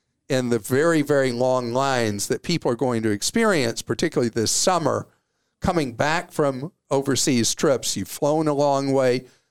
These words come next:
and then you're standing in an immigration line for ninety minutes. I mean, that is no fun at all. Nothing beats, though, Global Entry. This, the Mobile Passport Control, is free.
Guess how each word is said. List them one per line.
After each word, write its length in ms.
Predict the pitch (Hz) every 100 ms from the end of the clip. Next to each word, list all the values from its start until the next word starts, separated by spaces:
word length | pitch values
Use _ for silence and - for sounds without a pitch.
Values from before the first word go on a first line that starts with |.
| -
and 100 | 131
then 120 | 135
you're 120 | 117
standing 560 | 101 - 147 143 147 131
in 460 | - 127 117 117 - _
an 380 | 139 117 110 110 _ _ _ _ _ _ -
immigration 600 | 143 143 135 135 147 156
line 320 | 135 131 139
for 140 | - 113
ninety 420 | 113 131 131 135
minutes. 600 | 127 127 156 - - - _ _ -
I 80 | 117
mean, 100 | 110
that 200 | 135 139
is 220 | 110 - _ _ -
no 280 | 131 139
fun 260 | 139 139 113
at 120 | 107
all. 340 | 117 120 160 - _ -
Nothing 540 | 131 185 220 196 135
beats, 400 | 151 170 175 -
though, 300 | 139 123 110
Global 680 | - 147 131 156 147 123 -
Entry. 580 | 127 127 - 98 - _ _ _ _ 104
This, 340 | 151 214 -
the 140 | - 135
Mobile 320 | 156 175 139
Passport 520 | 170 160 - 175 135
Control, 460 | 131 120 139 104 104
is 180 | 90
free. 480 | - - 127 143 196